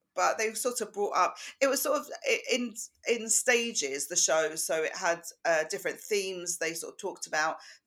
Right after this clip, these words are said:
the key, like, key moments and how they impacted lots of different characters. So they had, uh, the big disasters, and then they had, like, different people's accidents. You know, a-, it's quite an <laughs> accident-prone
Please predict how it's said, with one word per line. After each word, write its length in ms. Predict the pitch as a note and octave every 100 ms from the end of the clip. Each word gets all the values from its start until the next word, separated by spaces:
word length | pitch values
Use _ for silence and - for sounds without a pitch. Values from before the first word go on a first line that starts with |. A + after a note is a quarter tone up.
| -
the 360 | E3+ E3 D#3+ -
key, 240 | - A#3 -
like, 220 | F#3+ -
key 200 | - A3+
moments 520 | F#3+ G3 F#3+ F3 F3 F3+
and 100 | E3+
how 80 |
they 100 | F3
impacted 380 | F3 F3 - E3
lots 160 | - -
of 80 | -
different 300 | F3 - -
characters. 600 | A3 G3 - F3+ E3 -
So 80 |
they 140 | C#3+ D#3+
had, 260 | E3+ D#3+ D#3+ - - -
uh, 180 | E3+ E3 -
the 80 |
big 260 | E3+ F#3 -
disasters, 1200 | F#3 F3+ A#3 G#3 G#3+ - F#3+ F#3 F#3 F3+ F3+ - - - -
and 80 | E3+
then 60 |
they 60 | E3+
had, 160 | F3 E3+
like, 140 | F3
different 260 | F#3+ F3+ -
people's 340 | F3 E3 E3+ -
accidents. 880 | - - - F3 F3+ E3+ E3+ - -
You 80 | G3+
know, 180 | F#3+ E3+ -
a-, 120 | A3 -
it's 180 | A3 -
quite 220 | C4+ A3+
an 60 |
<laughs> 120 | F3+ G3+
accident-prone 880 | - - A3+ A3+ - G#3+ G3+ F#3+